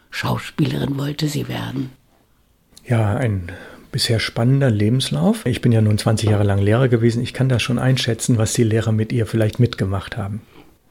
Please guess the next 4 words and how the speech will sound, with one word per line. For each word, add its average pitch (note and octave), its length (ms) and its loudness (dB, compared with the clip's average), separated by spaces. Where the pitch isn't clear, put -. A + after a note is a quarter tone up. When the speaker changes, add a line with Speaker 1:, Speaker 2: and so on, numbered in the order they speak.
Speaker 1:
Als - 340 -6
Maria F3 540 4
achtzehnhundertdreiundachtzig D3+ 2000 0
mit - 260 -8